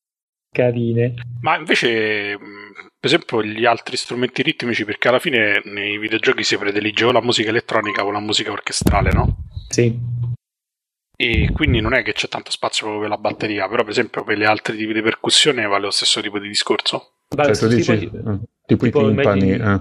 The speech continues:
Speaker 1: sì, timpani, eh, maracas, cose così. Vale lo stesso tipo di discorso. In particolare mi viene in mente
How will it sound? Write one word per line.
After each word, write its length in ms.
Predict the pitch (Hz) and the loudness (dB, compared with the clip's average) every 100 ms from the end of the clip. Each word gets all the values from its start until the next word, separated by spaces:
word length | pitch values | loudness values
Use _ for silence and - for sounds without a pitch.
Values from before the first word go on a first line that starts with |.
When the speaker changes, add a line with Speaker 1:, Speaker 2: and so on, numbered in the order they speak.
| - | 0
Speaker 1:
sì, 180 | - 139 | -2 2
timpani, 680 | 135 131 131 127 131 127 120 | 2 2 2 0 0 0 2
eh, 420 | 113 110 110 110 | 2 2 2 0
maracas, 680 | 110 107 104 104 - - - | 0 0 0 -4 -6 -6 -2
cose 200 | 120 - | -2 0
così. 420 | 120 113 123 - - 120 120 120 _ 135 | 0 2 2 0 -10 -12 -12 -12 _ 2
Vale 160 | 165 | 6
lo 60 | 165 | 6
stesso 180 | 160 143 | 4 -2
tipo 160 | 202 | -2
di 80 | 156 | -4
discorso. 560 | 131 - 113 - 117 135 | -4 0 0 0 -2 0
In 100 | 143 | -2
particolare 400 | 165 170 196 220 | -2 0 2 2
mi 120 | 139 | 2
viene 140 | 127 | 0
in 80 | 131 | 0
mente 600 | 131 113 110 123 139 175 | 0 0 0 2 2 0